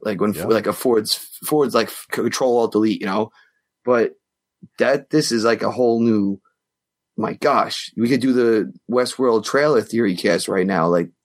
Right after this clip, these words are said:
Speaker 1: this could go on for a half hour.
Speaker 2: I know. That was very cool. But you know what? We do gotta get out of here. This is a super long podcast. Uh, everyone,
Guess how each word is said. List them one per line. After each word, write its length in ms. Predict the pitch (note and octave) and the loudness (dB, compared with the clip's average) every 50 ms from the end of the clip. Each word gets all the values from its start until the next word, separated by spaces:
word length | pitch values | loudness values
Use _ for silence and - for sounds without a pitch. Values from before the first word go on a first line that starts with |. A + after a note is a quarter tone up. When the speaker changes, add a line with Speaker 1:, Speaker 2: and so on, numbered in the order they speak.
| _ _ _ _ _ _ _ _ _ _ | _ _ _ _ _ _ _ _ _ _
Speaker 1:
this 160 | - E3+ - | -10 -8 -4
could 140 | - G2+ G#2+ | -2 -2 0
go 160 | A#2 G#2 A2+ | 0 2 2
on 120 | A#2 A#2 A2 | 2 0 0
for 120 | - A2+ | 0 0
a 40 | A2+ | 0
half 160 | G#2+ G#2 - A#2 | 0 0 0 0
hour. 320 | A#2+ C3 A2 - C#3 - - | 0 0 0 0 -2 -4 -6
Speaker 2:
I 140 | - E2+ | -8 -6
know. 220 | F#2+ A2 F2+ D2 - - | -4 -4 -4 -4 -4 -2
That 140 | C#3 C3+ - | -2 -2 0
was 120 | F3 C#3 | -2 -2
very 220 | B2 D3+ D3 C#3+ - | 0 0 0 -2 -2
cool. 200 | - C3 A#2 F2+ | -2 -4 -2 -2
But 120 | F#2+ F2+ | -2 -4
you 80 | A#2+ B2 | -2 -2
know 80 | B2+ | -2
what? 80 | C3 G#2 | -2 -2
We 80 | A2 G#2 | -4 -2
do 140 | A2 B2 A#2+ | -2 -2 0
gotta 220 | B2+ A2+ A2 G2+ | 2 0 2 0
get 120 | F#2+ F#2+ | -2 -2
out 160 | F#2 F2 F2+ E2+ | -4 -4 -4 -6
of 60 | D2+ | -6
here. 140 | F2 D#2+ D#2 | -6 -6 -6
This 180 | F2 F2 - | -6 -4 -4
is 120 | F#2+ E2 D#2+ | -4 -4 -2
a 60 | D#2 | 0
super 340 | - - F#2+ E2+ - F#2 F2+ | 0 0 0 -2 -4 -4 -4
long 280 | F2 E2+ E2 E2+ F2 D#2+ | -4 -4 -6 -8 -10 -8
podcast. 800 | - E2+ D2+ D2+ D#2 - - D#2+ D2 D2 D2 D2+ - - - - _ - - - - - - - - - _ _ - | -4 -4 -2 -2 -4 -6 -6 -6 -6 -6 -6 -8 -10 -10 -12 -18 _ -20 -20 -20 -20 -20 -20 -20 -20 -20 _ _ -8
Uh, 260 | - F2 D#2+ D#2+ D#2+ - _ | -2 0 2 2 0 0 _
everyone, 640 | C3 B2 B2+ C3 B2+ B2 A#2+ A#2+ A2+ A2+ A#2 A#2+ | -2 0 2 2 2 2 2 0 -2 -4 -8 -10